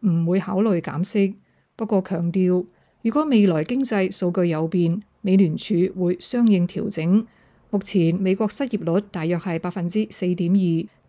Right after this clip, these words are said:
整體經濟雖然穩定，但都亦有放緩嘅跡象。另外，物流巨頭 FedEx 公布最新財務報告，雖然營收符合預期，但係冇提供全年展望，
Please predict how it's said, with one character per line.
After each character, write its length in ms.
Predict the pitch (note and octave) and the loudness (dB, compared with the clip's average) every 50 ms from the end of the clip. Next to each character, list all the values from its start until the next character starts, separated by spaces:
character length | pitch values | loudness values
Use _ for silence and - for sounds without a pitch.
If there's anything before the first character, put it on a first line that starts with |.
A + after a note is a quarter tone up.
| _ _ _ _ _ - | _ _ _ _ _ -8
整 220 | - F3 E3 G3+ | -2 0 2 2
體 220 | G3+ - F3 F3+ F#3 | 2 2 0 -2 0
經 200 | A3+ A3+ A3+ G#3 | 2 2 2 2
濟 300 | - F#3 F3+ F3 - - - | 2 2 0 0 -2 -4 -10
雖 200 | - - A#3 A3 | -8 -4 -2 0
然 160 | F#3 E3 E3 | 0 0 -2
穩 220 | D#3+ D#3+ F3 F#3+ G#3 | -2 0 0 2 2
定， 280 | G#3+ F3+ E3+ E3+ F3+ - _ _ _ _ _ _ _ | 2 2 2 0 -2 -4 _ _ _ _ _ _ _
但 160 | - A3+ A3 A3+ | -2 0 2 2
都 120 | C#4+ D4 | 4 4
亦 160 | C4+ A3+ G#3 F3+ | 2 2 2 2
有 200 | E3+ E3+ F#3 F#3 | 0 0 0 -2
放 340 | - - G#3 F#3+ F#3+ F#3+ | -4 -2 0 2 2 2
緩 160 | E3+ D#3 D3 D#3 | 2 0 -2 -2
嘅 180 | F3 F3+ F3+ F3+ | 0 0 0 0
跡 200 | F3+ B3 A#3 - | -2 -4 -6 -6
象。 400 | - F3+ F3 F3 E3+ E3+ F3 G3 - _ _ _ _ _ _ _ _ | -4 -4 -2 -2 -2 -2 -4 -6 -8 _ _ _ _ _ _ _ _
另 180 | - G3+ F#3+ F#3+ | 2 4 4 6
外， 300 | F#3+ F#3 F#3+ F3+ F#3 A3+ - _ _ _ _ _ _ | 6 4 2 2 0 -2 -6 _ _ _ _ _ _
物 80 | - A3+ | -4 -2
流 280 | G3 G3 F#3+ F3+ E3+ E3+ | 0 2 2 2 0 0
巨 180 | - G3 G3 | 0 0 0
頭 360 | G3+ - - G3+ G3 A3+ - - - | 0 0 0 0 0 0 0 -4 -8
FedEx 560 | - - C4+ A#3 - E3 - - - - - _ _ _ _ _ - | -4 -2 -2 -2 -2 -4 -8 -8 -10 -12 -12 _ _ _ _ _ -8
公 180 | - D#4 C#4 | -4 -2 2
布 140 | C4 A3+ G#3 | 4 4 4
最 240 | G3 - G3+ G#3 G#3 | 4 2 2 2 2
新 360 | G3+ - - B3 A#3 A3+ A3+ - - | 0 0 2 2 2 2 2 -2 -12
財 220 | - - F3 D#3+ E3+ | -8 -4 -2 0 2
務 160 | F3 F3 F3 | 2 0 0
報 180 | F3 G3+ G3 | 0 0 -2
告， 380 | F#3 - G3+ G3 F#3+ G3 G3 - _ _ _ _ _ _ _ - | 0 0 0 0 2 0 -2 -4 _ _ _ _ _ _ _ -6
雖 220 | - - A#3 A3+ | 0 2 4 6
然 140 | G3+ F3+ E3 | 6 6 4
營 180 | E3+ D#3+ E3 | 2 0 -2
收 280 | E3+ - A#3 A3+ A#3 - - | -2 -2 -2 -2 -2 -4 -6
符 240 | - - G3 F3 E3+ | -8 -6 -4 -4 -2
合 200 | E3+ G3+ - - - | -2 -4 -4 0 2
預 140 | F#3+ F3+ F3+ | 2 2 2
期， 360 | - - D3 D3+ D#3 F3+ - _ _ _ _ _ _ | 0 -4 -4 -4 -4 -6 -8 _ _ _ _ _ _
但 160 | - G3+ G3+ | 2 4 6
係 140 | G#3 G3+ G3+ | 6 6 4
冇 200 | G3+ G3 G3 A3 | 4 4 2 2
提 240 | G#3+ - F#3+ D#3+ D#3 | 0 -2 -4 -4 0
供 280 | - A#3+ C4 C4 B3 - | 2 2 2 0 -2 -6
全 300 | - - F#3 E3 D#3+ D#3 | -4 0 2 2 4 4
年 200 | D#3 D#3 D#3+ D#3 | 2 2 0 -2
展 240 | - - E3+ F#3+ | 0 2 4 4
望， 340 | A3 A3+ G3+ F3 E3 E3 G3+ | 6 4 4 2 0 -2 -4